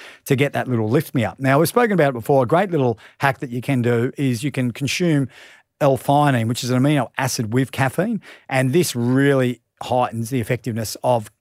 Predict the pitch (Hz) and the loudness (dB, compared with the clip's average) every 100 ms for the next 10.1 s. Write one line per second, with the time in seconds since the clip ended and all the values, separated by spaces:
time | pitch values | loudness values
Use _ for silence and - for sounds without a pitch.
0 | - 127 98 101 123 131 113 107 123 127 | -10 -8 -8 -8 -4 -2 -2 -2 -2 -2
1 | 117 110 123 113 110 139 151 143 123 117 | -6 -2 -2 -2 -2 0 2 2 0 0
2 | 131 123 110 123 120 117 - 123 104 - | -2 -2 -2 0 -2 -4 0 0 -2 -8
3 | - - _ 190 147 147 - - 131 165 | -20 -20 _ 2 4 2 -6 -4 2 2
4 | 190 - 151 - 117 127 131 - 113 120 | 2 0 -2 0 0 2 0 -2 -4 0
5 | 151 135 - 123 110 131 120 135 117 123 | 0 0 0 0 2 2 2 0 -4 -6
6 | - _ 123 131 147 135 107 127 120 120 | -6 _ 0 2 4 2 2 0 0 -2
7 | 117 117 - 139 - 135 123 143 120 135 | -2 -4 -8 -8 -4 -2 0 -2 -4 -6
8 | - - _ 127 123 147 127 104 123 123 | -18 -20 _ -4 -2 0 0 2 0 0
9 | 117 113 110 127 135 139 131 135 - 208 | 0 -2 0 0 0 0 0 0 0 -2
10 | - | -4